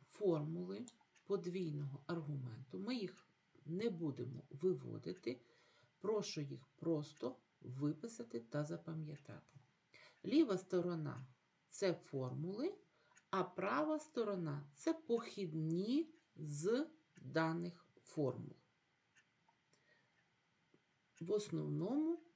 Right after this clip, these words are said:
з першої формули. Далі в нас є формули ще пониження степені. Хочу на них теж звернути увагу, тому що формули пониженого степеня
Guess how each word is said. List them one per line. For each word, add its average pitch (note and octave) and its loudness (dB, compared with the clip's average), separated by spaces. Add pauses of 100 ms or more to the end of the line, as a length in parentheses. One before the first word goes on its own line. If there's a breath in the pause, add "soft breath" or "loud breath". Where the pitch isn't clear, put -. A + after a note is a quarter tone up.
(140)
з - -18
першої F#3+ -2 (180)
формули. - -10 (960)
Далі C#4 4
в A#3 2
нас F#3 -4
є F#3 0
формули F3 -2
ще - -10 (640)
пониження G3+ -2
степені. - -10 (560 loud breath)
Хочу G#3+ 0
на G3+ 0
них G3+ -2
теж F3 2
звернути D3 -6
увагу, D3+ -6 (100)
тому F#3 0
що F3+ -4
формули D#3+ -2
пониженого C#3+ 0
степеня F#3+ -4